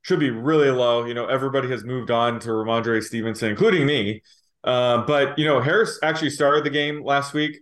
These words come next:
He and Stevenson actually alternated drives, uh, on early down work,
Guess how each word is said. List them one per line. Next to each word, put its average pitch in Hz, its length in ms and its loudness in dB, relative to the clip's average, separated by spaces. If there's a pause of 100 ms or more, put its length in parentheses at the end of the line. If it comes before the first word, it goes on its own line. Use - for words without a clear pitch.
(520)
He 180 360 0
and 139 180 -2
Stevenson 151 520 0
actually 127 320 -4
alternated 135 640 0
drives, 117 680 0
uh, 117 40 -6
on 110 520 0
early 127 280 2
down 123 260 2
work, 127 280 0